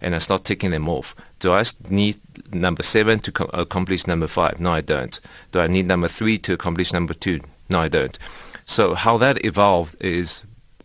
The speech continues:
I have a word for the year, which is discernment.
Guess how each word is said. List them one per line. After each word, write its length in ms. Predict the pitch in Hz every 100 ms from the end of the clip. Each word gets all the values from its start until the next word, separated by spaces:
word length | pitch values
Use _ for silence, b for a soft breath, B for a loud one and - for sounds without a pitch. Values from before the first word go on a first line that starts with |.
| -
I 200 | 87 95
have 200 | 107 95
a 60 |
word 340 | 87 95 104 104
for 180 | - 85
the 100 | 85
year, 340 | 90 80 - - -
which 260 | 95 - 90
is 280 | 82 78 - -
discernment. 680 | 82 - 92 85 69 -